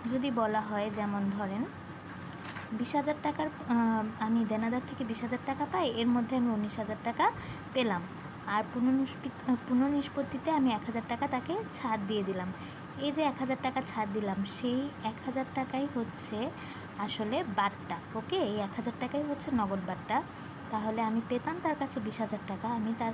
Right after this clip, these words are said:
কাছ থেকে নিলাম উনিশ হাজার টাকা একদম পুনঃনিষ্পত্তিতে, মানে সব লেনদেন শেষ, আর কোনো কিছু আমি তার কাছে টাকা পাবো না, এই হিসাবে নিলাম, এক হাজার টাকা তাকে ছাড় দিয়ে দিলাম,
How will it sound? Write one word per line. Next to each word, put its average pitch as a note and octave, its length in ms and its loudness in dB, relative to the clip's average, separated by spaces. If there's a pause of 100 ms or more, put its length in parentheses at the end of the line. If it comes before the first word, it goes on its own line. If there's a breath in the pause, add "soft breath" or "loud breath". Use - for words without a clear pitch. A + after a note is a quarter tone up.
কাছ A#3+ 120 0 (120)
থেকে B3 260 0
নিলাম A#3+ 440 2
উনিশ A#3 300 6
হাজার G#3 200 0 (100)
টাকা G3 200 -6
একদম A#3+ 240 -2 (160)
পুনঃনিষ্পত্তিতে, C#4 840 0 (500 loud breath)
মানে A3 300 2
সব A#3+ 200 2 (100)
লেনদেন A#3 460 4
শেষ, C#4+ 380 -2
আর A3 200 2
কোনো A#3 240 4
কিছু C4 220 -2
আমি A3+ 220 0
তার G#3+ 180 -4
কাছে A3+ 220 -4
টাকা A3 260 -2
পাবো A3 220 0
না, B3+ 140 4 (500 loud breath)
এই C4+ 100 2
হিসাবে C#4 380 2
নিলাম, B3 320 4
এক B3+ 200 0
হাজার A#3 240 -2
টাকা B3 180 0
তাকে C4 260 0
ছাড় G#3+ 240 0
দিয়ে A3 120 -2
দিলাম, G#3 280 0